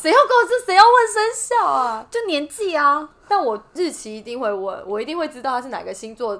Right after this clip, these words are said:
Speaker 1: 这，因为这关系到我要不要跟他进到下一个阶段。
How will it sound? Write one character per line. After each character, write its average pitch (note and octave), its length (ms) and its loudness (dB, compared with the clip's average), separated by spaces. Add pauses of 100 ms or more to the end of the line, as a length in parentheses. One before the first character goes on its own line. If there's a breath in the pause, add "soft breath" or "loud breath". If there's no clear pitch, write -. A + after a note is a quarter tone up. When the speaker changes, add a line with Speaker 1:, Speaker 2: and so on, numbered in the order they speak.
Speaker 1:
这， C4+ 80 -14
因 C#4 80 -8
为 D#4 120 -6
这 D#4 80 -8
关 B3+ 200 0
系 C4 140 -10
到 C4 140 -2
我 F#3 120 -6
要 A3+ 140 -2
不 G#3+ 80 -10
要 G#3 100 0
跟 G#3 160 -8
他 G#3 160 -6
进 G#3 160 -14
到 F#3+ 160 -6
下 G3 200 -8
一 - 20 -14
个 - 80 -18
阶 - 260 -18
段。 - 160 -14